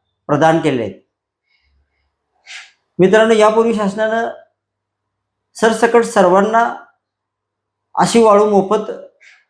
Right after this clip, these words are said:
अ, घरकुलासाठी, स्वतःच्या ग-, वैयक्तिक घरासाठी देण्याचं जाहीर केलं होतं, पण आता थोडासा हात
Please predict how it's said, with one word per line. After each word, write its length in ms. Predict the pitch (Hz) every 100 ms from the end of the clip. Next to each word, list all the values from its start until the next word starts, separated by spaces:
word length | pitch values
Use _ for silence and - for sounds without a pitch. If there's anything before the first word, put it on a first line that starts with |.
| _ _ _ _ _ _
अ, 220 | - 123 143
घरकुलासाठी, 880 | 120 156 156 208 208 214 208 214 202
स्वतःच्या 380 | 196 190 190 202
ग-, 100 | 185
वैयक्तिक 460 | 180 180 190 202
घरासाठी 420 | 185 175 180 185 185
देण्याचं 420 | 175 175 170 185
जाहीर 240 | 165 180
केलं 180 | 196 190
होतं, 260 | 180 147 156 _ _ _ _ -
पण 140 | 185
आता 480 | 190 160 - 208 233 - - _
थोडासा 320 | 180 190 180
हात 120 | 170